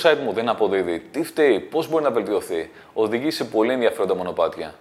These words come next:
Αυτό που συμβουλεύω κάθε επιχειρηματία ή κάθε decision maker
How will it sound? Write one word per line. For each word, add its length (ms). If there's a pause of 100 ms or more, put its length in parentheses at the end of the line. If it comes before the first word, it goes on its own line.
(340)
Αυτό 240
που 100
συμβουλεύω 500
κάθε 220
επιχειρηματία 880 (160)
ή 80
κάθε 340
decision 460
maker 300